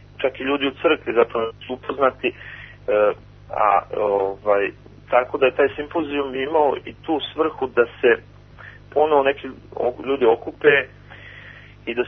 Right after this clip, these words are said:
se opet, e, apeluje na javnost da se, e, barem, e,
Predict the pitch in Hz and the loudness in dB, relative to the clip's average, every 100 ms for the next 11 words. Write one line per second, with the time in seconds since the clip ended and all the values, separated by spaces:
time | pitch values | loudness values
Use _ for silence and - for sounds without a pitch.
0 | - 127 131 139 - - - 117 95 98 | 2 2 4 2 0 -8 2 6 8 6
1 | 110 - 147 120 92 87 - - - - | 4 2 2 4 2 2 -8 -16 -20 -20
2 | - - - 104 101 95 107 165 139 131 | -20 -20 -4 2 4 4 4 0 2 0
3 | 127 - 117 - - - 107 104 98 135 | 0 -6 -10 -16 -10 -2 0 0 0 2
4 | 156 151 | 2 -4